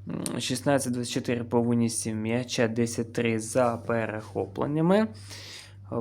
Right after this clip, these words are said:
Ось тут також була перевага, відповідно, в Алавеса.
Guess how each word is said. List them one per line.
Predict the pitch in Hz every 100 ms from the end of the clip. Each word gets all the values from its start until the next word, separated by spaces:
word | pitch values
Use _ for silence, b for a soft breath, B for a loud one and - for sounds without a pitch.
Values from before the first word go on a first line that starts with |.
| 117
Ось | 123 120 117
тут | - 127
також | 127 120 123 117
була | 117 123 113
перевага, | 120 120 117 113 110 117 110 107 B B B -
відповідно, | 117 - 113 113
в | 113
Алавеса. | 120 110 101 110 - 185 208